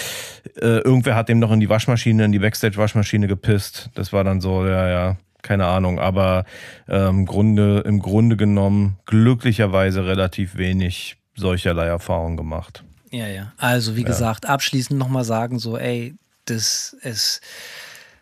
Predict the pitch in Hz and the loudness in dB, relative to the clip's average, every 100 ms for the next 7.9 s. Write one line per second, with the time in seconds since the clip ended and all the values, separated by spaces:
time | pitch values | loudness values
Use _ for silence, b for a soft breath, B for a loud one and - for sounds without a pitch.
0 | B _ - 120 160 160 151 143 139 - | B _ -6 -2 0 0 2 2 2 0
1 | - 135 139 131 - 117 113 117 127 - | 0 0 0 -4 0 0 0 -4 -8 -8
2 | 123 127 123 131 135 - 131 156 - 147 | -4 -4 -2 -2 -4 -4 0 0 0 0
3 | 139 147 - 120 123 139 127 120 117 117 | 0 -2 -2 -2 -2 -2 -4 -4 -4 -4
4 | 127 139 127 123 131 - 127 123 117 131 | -4 -2 -2 -2 -4 -4 -8 -6 -4 -2
5 | 127 117 120 117 131 - 120 143 127 127 | -2 -2 -6 -4 -6 -4 -6 -6 -8 -6
6 | 123 120 151 143 - 131 127 131 127 120 | -4 -2 -2 -4 -8 -8 -6 -4 -4 -4
7 | 120 131 - 117 127 120 113 127 | -4 -8 -6 -6 -4 -2 -2 -4